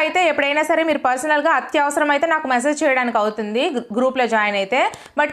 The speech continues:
Telegram ఛానల్‌లో మాత్రం పీడీఎఫ్స్ కంపల్సరీ ఉంటాయి, అవి మీరు చూసుకోండి. ఓకే, so ఆన్సర్ వచ్చేసరికి first one is the right answer, ఏబిసి. మూడు మనకి సరైనవి. నాగా, గోండు, హో, అలాగే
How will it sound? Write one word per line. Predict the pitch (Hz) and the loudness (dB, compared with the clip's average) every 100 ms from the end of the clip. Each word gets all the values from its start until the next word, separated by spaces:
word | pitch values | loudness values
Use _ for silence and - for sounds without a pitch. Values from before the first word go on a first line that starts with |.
| 285 | 0
Telegram | 277 302 339 339 | 0 0 0 0
ఛానల్‌లో | 277 285 285 262 | 0 2 2 2
మాత్రం | 254 392 403 | 0 -2 0
పీడీఎఫ్స్ | 302 294 311 - 262 | 2 2 0 0 -2
కంపల్సరీ | 247 262 254 254 247 | 0 2 2 2 0
ఉంటాయి, | 233 403 | 2 2
అవి | 415 269 | 2 2
మీరు | 202 220 | 2 0
చూసుకోండి. | 214 226 190 185 247 | 0 -2 -2 0 0
ఓకే, | 311 427 - - - _ - | 0 -2 -6 -20 -20 _ -6
so | - 240 226 | 0 2 2
ఆన్సర్ | 254 302 349 | 2 2 0
వచ్చేసరికి | 339 339 320 339 427 - - _ _ _ _ _ _ - - _ _ _ - | 2 0 0 0 -2 -6 -20 _ _ _ _ _ _ -20 -20 _ _ _ -4
first | 349 349 | -2 0
one | 349 302 | 2 2
is | 269 | 2
the | 262 | 2
right | 262 277 | 2 0
answer, | 277 320 - 269 | 0 -2 2 2
ఏబిసి. | 294 311 240 277 294 - 285 262 202 180 190 247 | 2 2 2 2 2 0 2 2 0 -4 -2 2
మూడు | 269 294 349 | 2 2 2
మనకి | 302 247 320 320 | 0 0 0 2
సరైనవి. | 247 247 240 294 427 - 233 | 2 2 2 0 -2 -4 -2
నాగా, | 233 247 262 294 262 | 0 2 2 0 2
గోండు, | 277 269 269 320 453 - - _ - | 2 2 2 2 0 -4 -18 _ -2
హో, | 247 262 330 - - - 240 | 2 2 2 0 -6 -4 -2
అలాగే | 254 | 2